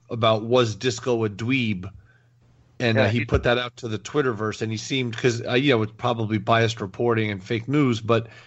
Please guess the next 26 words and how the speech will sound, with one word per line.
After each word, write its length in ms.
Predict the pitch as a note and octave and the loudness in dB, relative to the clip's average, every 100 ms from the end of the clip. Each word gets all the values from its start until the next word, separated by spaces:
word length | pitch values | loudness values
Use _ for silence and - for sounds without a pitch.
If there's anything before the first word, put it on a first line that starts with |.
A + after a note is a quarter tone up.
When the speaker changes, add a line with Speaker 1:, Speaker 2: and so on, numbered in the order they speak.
| _ _ - | _ _ -4
Speaker 1:
uh, 140 | B2 A2 | -2 -2
it 120 | B2+ | 0
came 240 | D3+ C#3+ | 0 2
back 260 | C#3 C3+ - | 2 2 2
overwhelmingly, 1000 | D3 C#3+ B2 C3+ C#3+ C3+ A#2+ A#2 A2 - | 0 2 2 2 0 -2 -4 -4 -6 -6
uh, 340 | A2 G#2 G#2 G#2 _ - | -6 -4 -4 -8 _ -2
in 160 | C#3+ | -2
favor 420 | A2+ C3+ C3 A#2 A2+ | 2 6 6 6 0
of 140 | G2 | 0
Disco 320 | A#2+ - A#2 | -4 -4 -4
being 280 | G2+ A2+ G#2+ | -4 -4 -4
a 40 | G2 | -4
dweeb. 400 | A#2 C3 G#2 F#2+ - | 0 2 2 -2 0
I 140 | C3+ | 2
suggested 540 | D#3 C3 A#2+ A#2 A#2 A2 | 2 0 0 0 -4 -8
Disco 340 | B2 - A#2 | -10 -6 -6
doing 360 | G#2+ A#2 A2 G#2 | -2 -2 -2 -4
a, 180 | G#2 - | -6 -6
a, 200 | A2+ - | -6 -6
a 40 | A#2 | -6
poll 540 | - B2 A2 G#2 G#2+ _ _ _ _ _ _ _ _ - | 2 6 6 4 -2 _ _ _ _ _ _ _ _ -2
to 220 | C3 B2 | 2 2
ask 240 | B2 A2+ | 2 0
whether 300 | B2+ B2 A#2+ | 0 2 0
Lance 380 | A#2 A#2 A#2 A#2 | 0 -2 -2 -6
and, 200 | A2+ | -8